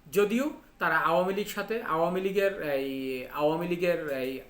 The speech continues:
এক-, এই এলাকার এমপি তাকে বসিয়ে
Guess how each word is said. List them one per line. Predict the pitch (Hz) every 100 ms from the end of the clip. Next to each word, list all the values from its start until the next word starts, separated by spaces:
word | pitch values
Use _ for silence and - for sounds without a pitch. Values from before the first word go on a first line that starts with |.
| -
এক-, | 156 151 160
এই | 165 156 151 -
এলাকার | 160 156 160
এমপি | 147 147 151 208 - - - - - - _
তাকে | 165 151 156 123
বসিয়ে | 147 - 202 226